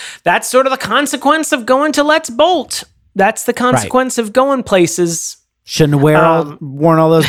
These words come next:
Speaker 2: braids in your hair.
Speaker 1: <laughs> Yeah, uh, it felt very weird. There was a moment that me and I, Tyler identified with, uh, when we were watching it, which was,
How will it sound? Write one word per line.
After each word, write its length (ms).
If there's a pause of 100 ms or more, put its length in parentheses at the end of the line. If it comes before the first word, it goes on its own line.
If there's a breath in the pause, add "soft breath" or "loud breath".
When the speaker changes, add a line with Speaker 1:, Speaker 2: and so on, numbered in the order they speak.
Speaker 2:
braids 360
in 80
your 120
hair. 320
Speaker 1:
<laughs> 40
Yeah, 720
uh, 40
it 80
felt 260
very 160
weird. 300 (160 loud breath)
There 120
was 200
a 120
moment 360
that 120
me 160
and 220
I, 140 (180)
Tyler 460
identified 640
with, 280 (180)
uh, 120
when 180
we 100
were 120
watching 400
it, 160
which 240
was, 380